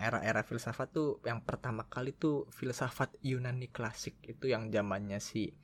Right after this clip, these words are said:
Plato, Aristoteles, Socrates, Demokritus, dan lain-lain gitu teman-temannya. Terus setelah itu ada masa teokratis, yang mana gereja itu memimpin atau memerintah di Eropa ya.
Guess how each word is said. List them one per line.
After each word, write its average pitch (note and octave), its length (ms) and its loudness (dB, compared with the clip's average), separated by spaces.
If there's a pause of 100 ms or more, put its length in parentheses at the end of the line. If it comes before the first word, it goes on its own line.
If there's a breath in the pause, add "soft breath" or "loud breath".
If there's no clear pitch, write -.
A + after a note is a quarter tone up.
(240 loud breath)
Plato, B2 400 4
Aristoteles, A#2 640 2
Socrates, A#2 480 0
Demokritus, G#2+ 640 0
dan G2+ 160 2
lain-lain F#2+ 500 -4
gitu A#2 220 -2
teman-temannya. A2 580 -4 (760 loud breath)
Terus C#3 280 2
setelah B2 240 2
itu A#2+ 200 2
ada B2 160 2
masa A#2 320 0
teokratis, - 1040 0 (400 loud breath)
yang A2+ 200 -6
mana B2 320 -4
gereja B2+ 840 4 (320)
itu E3+ 380 2
memimpin D#3+ 920 2 (260)
atau C#3+ 240 4
memerintah C#3+ 800 0
di B2 380 2
Eropa A2 500 0
ya. G#2 180 4